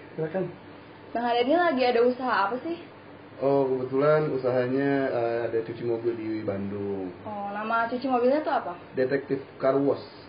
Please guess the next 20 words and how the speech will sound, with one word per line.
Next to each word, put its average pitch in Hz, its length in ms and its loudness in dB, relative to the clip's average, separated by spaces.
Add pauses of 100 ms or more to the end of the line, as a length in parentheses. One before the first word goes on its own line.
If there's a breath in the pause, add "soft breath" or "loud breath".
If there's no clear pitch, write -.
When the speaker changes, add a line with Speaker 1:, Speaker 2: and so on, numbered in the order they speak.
(640)
Speaker 2:
Itu - 160 -8
ada 311 200 4
di 226 280 -2
daerah 202 300 4
mana 220 220 -4
nih 208 140 -6
di 190 80 -2
Bandung? 185 300 -4
Biar 131 240 4
Speaker 1:
Eh, 254 80 6
Speaker 2:
teman-teman 254 480 4
bisa 240 280 0 (680)
datang 220 360 -4
ke 214 140 -10
situ. 196 220 -4 (120)
Speaker 1:
Oke, 143 340 0 (260)
daerah 131 440 4 (400)
ini, 156 240 0 (160)
Muhammad 123 300 -2
Toha 135 260 4